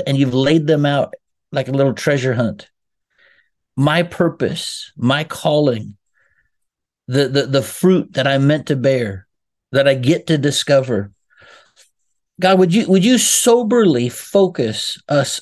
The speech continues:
on the reality that what I do today echoes in the halls of eternity? Would you cause us to shift our focus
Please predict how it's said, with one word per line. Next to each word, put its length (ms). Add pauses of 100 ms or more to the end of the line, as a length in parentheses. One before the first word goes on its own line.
on 560 (100)
the 140
reality 960 (1080)
that 140
what 220
I 160
do 200
today 600
echoes 720 (640)
in 160
the 80
halls 440
of 100
eternity? 720 (1500)
Would 160
you 140
cause 560
us 280
to 140
shift 880 (220)
our 140
focus 840